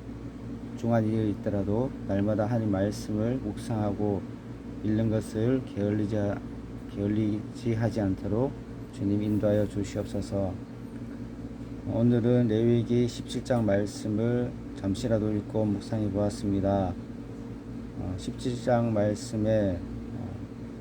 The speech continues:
피에 대한 말씀이 나옵니다. 그 피를 뿌리고, 어,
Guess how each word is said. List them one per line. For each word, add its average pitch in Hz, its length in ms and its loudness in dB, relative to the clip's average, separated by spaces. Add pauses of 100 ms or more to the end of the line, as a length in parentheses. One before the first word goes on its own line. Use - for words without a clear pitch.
(100)
피에 127 260 6
대한 107 240 2
말씀이 101 460 2
나옵니다. 92 640 0 (760)
그 113 200 2
피를 120 420 4
뿌리고, 127 640 4 (880)
어, 104 120 -2